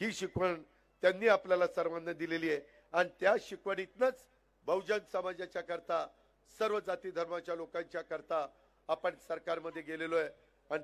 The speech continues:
त्यावेळेसपासून देखील जे काही निर्णय आपण महिलांच्या बाबतीत,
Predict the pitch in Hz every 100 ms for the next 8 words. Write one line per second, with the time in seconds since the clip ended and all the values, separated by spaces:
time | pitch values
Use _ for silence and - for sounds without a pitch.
0 | - 175 185 180 - 170 - 180 165 165
1 | 180 156 - _ _ _ 139 175 180 156
2 | 151 180 220 202 - _ _ _ 156 156
3 | 175 156 170 180 175 180 170 165 185